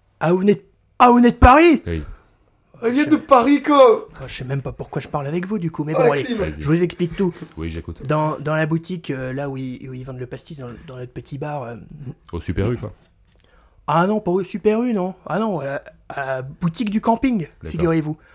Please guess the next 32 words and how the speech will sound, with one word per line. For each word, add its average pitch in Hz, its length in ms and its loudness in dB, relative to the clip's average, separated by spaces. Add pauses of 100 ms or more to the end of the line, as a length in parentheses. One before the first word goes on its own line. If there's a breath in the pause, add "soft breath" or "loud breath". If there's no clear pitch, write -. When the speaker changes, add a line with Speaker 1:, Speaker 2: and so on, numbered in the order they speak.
(320 soft breath)
Speaker 1:
La 120 60 -12
boutique 147 320 -10
du 151 100 -8
camping 226 400 -4
où 147 100 -6
il 139 60 -6
y - 40 -4
a, 123 260 -6
où - 20 -12
il 127 80 -12
y - 20 -10
a 131 60 -12
de 156 100 -8
tout. 240 300 -6
Euh, 135 200 -8 (420 soft breath)
il 147 40 -10
y 143 40 -2
a 147 60 -2
des 156 140 -2
jeunes 143 200 -4
pousses, 220 420 -8
euh, 139 300 -8
café, 202 600 -6
euh, 151 200 -8
il 147 60 -8
y - 20 -10
a 151 40 -10
des 151 100 -10
trucs 165 220 -14
comme 147 160 -12
ça, 226 360 -8
euh, 151 180 -10